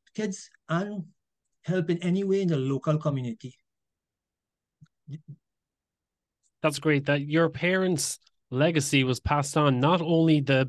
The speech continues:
Speaker 2: business skills, but also the value of money and the value, the value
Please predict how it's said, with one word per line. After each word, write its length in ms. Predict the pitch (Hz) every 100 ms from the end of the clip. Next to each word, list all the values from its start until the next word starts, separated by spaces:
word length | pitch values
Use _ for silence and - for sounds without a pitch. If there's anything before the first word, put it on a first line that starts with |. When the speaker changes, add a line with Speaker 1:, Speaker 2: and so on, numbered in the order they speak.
| 147
Speaker 2:
business 400 | 151 151 147 139
skills, 600 | - 127 139 185 165 - - - -
but 160 | 156 -
also 680 | 151 160 165 - 156 151 139 - _ _
the 100 | -
value 420 | 127 139 147 147 139
of 80 |
money 340 | 131 131 113 107
and 160 | 123
the 60 | 127
value, 380 | 135 147 147 131
the 100 | 127
value 400 | 135 143 147